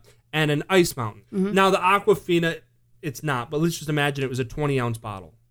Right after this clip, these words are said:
Speaker 2: Yep.
Speaker 1: And the Ice Mountain's the sixteen ounce.
Speaker 2: Okay.
Speaker 1: And so you come into my water store and you go, "You know what? I'm pretty thirsty today. I want a twenty ounce bottle of water." So I go, "Well, great. You want the Aquafina. That's a twenty ounce. The Ice Mountain's only sixteen."
Speaker 2: Mm-hmm.
Speaker 1: Now, as I'm ringing you up, I go,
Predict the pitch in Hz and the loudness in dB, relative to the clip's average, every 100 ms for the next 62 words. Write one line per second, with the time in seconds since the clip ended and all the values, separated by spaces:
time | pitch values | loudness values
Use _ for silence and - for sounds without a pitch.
0 | - 220 - _ - 165 170 180 170 151 | -8 -8 -8 _ -2 4 6 4 2 -2
1 | 147 135 131 - 131 - 131 104 87 - | -2 -4 -2 -2 -4 -8 -8 -8 -12 -18
2 | - 190 190 226 - - 185 170 202 196 | -12 -8 -4 -4 -6 0 4 6 6 6
3 | 226 233 214 196 175 180 165 147 160 165 | 4 4 4 4 4 2 2 4 4 4
4 | 160 - - 110 107 120 156 _ _ - | 2 -2 -4 -2 -2 -2 -6 _ _ -20
5 | - 196 196 202 190 180 160 - _ - | 0 4 6 6 6 6 4 -6 _ 2
6 | 208 214 214 175 180 - 240 214 202 190 | 6 6 6 4 -2 -2 -4 4 6 6
7 | - 151 143 139 147 160 - 180 165 151 | 4 -2 0 0 2 0 -2 -2 0 0
8 | 135 - 127 127 165 196 135 131 143 147 | -2 -2 -2 0 0 2 0 -2 -2 -2
9 | 156 151 190 190 143 151 160 - - 175 | -2 -2 2 2 0 -2 -2 -4 -4 -2
10 | 208 139 - 123 117 135 151 143 170 165 | -2 -6 -8 -6 -4 -4 -6 -8 -4 0
11 | 143 139 147 147 175 175 160 151 135 135 | 0 -2 -4 -2 0 0 -2 -4 -2 -2
12 | 135 123 165 - 254 208 135 214 202 220 | 0 -2 -4 -4 0 0 0 -2 2 4
13 | 202 208 214 196 220 302 277 226 208 240 | 4 4 4 4 4 4 2 4 4 4
14 | - 190 185 165 | 2 2 2 0